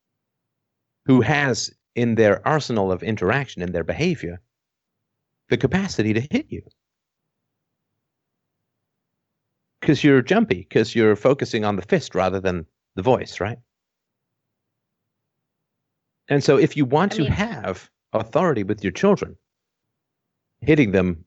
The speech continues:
Speaker 1: is the exact wrong thing to do, which is why hitting doesn't work. Hitting will get you maybe immediate compliance, but it, ten minutes later, fifteen minutes later, twenty minutes later, the same behavior erupts again, right? 'Cause nothing has been learned other than fear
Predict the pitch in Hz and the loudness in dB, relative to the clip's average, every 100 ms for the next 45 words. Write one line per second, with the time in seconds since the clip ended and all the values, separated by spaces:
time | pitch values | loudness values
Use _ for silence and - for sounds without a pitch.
0 | - 107 - 104 87 90 92 110 104 87 | -2 -2 0 -2 0 -2 2 0 0 -4
1 | 80 80 78 _ - 127 156 156 165 123 | -8 -10 -16 _ -6 0 0 0 0 2
2 | 110 95 95 95 123 - - _ _ _ | 0 0 -4 -2 -4 -4 -14 _ _ _
3 | - 147 110 107 98 101 - 98 101 110 | 0 0 4 2 2 -2 -2 -2 2 2
4 | 95 92 98 101 95 - 90 110 95 80 | 2 -2 -2 -2 -4 -6 -4 -2 -2 -4
5 | - - - 95 _ _ _ _ _ _ | -10 -6 -6 -6 _ _ _ _ _ _
6 | _ _ _ _ _ - 117 101 90 107 | _ _ _ _ _ -2 0 0 0 0
7 | 104 95 107 - 101 95 90 101 95 90 | 2 0 -4 -4 -2 -2 -2 0 0 0
8 | - 98 90 87 - 127 92 - _ _ | -2 -2 -2 -2 -2 0 -2 -8 _ _
9 | _ _ _ - 110 123 107 98 104 95 | _ _ _ -10 -2 2 2 2 0 0
10 | 82 92 92 - 101 143 82 98 123 185 | 0 2 0 -2 -4 -4 -4 -2 0 0
11 | 190 104 92 95 139 101 92 101 98 90 | -2 -4 -4 -2 0 0 -2 -6 -6 -6
12 | 92 - 107 90 107 | -8 -4 -2 -2 -4